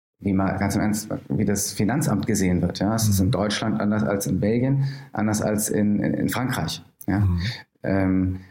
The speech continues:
Speaker 1: und, äh, in jedem Land natürlich auch wieder die Schnittstellen zu dem entsprechenden, äh, Portal. Das ist in Deutschland eigentlich mit der Elster A P I ganz gut. Da ist die Schnittstelle besser als, ähm, äh, die Software, würde ich sagen, die, die End-,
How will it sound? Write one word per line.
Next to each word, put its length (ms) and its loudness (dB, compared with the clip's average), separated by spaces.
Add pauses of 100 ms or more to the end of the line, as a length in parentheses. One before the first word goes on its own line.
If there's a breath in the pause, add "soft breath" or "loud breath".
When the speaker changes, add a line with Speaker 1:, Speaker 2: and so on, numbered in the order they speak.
(320 loud breath)
Speaker 1:
und, 480 0
äh, 500 2
in 140 2
jedem 200 2
Land 340 0
natürlich 400 0
auch 180 -2
wieder 300 0 (240 loud breath)
die 60 0
Schnittstellen 800 2
zu 160 0
dem 160 2
entsprechenden, 1300 0
äh, 380 -10
Portal. 640 0
Das 180 -4
ist 140 -2
in 100 0
Deutschland 480 0
eigentlich 300 0
mit 160 -2
der 240 0
Elster 300 -4
A 120 0
P 100 -4
I 140 0
ganz 240 -2
gut. 240 -4 (580 soft breath)
Da 100 0
ist 220 0
die 80 2
Schnittstelle 420 0
besser 320 0
als, 340 -2
ähm, 340 0 (500)
äh, 100 -2
die 80 0
Software, 560 0
würde 140 2
ich 60 -2
sagen, 260 0
die, 160 2
die 160 -4
End-, 360 -4